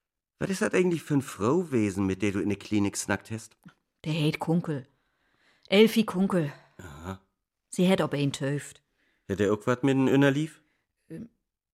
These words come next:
Speaker 2: Mhm.
Speaker 1: Wat mir just infallt,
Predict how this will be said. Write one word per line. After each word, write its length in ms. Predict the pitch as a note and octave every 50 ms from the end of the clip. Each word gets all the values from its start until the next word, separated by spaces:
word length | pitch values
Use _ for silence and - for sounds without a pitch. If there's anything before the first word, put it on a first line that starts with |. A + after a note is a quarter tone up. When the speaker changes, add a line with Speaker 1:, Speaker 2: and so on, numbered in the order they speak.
| _ _ _ _ _ _ _ _ _ _ _ _ _ _ _ _ _ -
Speaker 2:
Mhm. 320 | F3+ D#3+ F3+ F3+ F3+ F3 - - _ _ _ _ _ _ _ _ _ _ _ _ _ _ _ _ _ _ _ _ _ _ _ _ _
Speaker 1:
Wat 180 | - A#2+ -
mir 80 | C#3 B2+
just 240 | A#2 B2 A2+ - -
infallt, 720 | - C3+ D3+ G3 - - - C#3 A2 G#2 G#2+ G2+ - -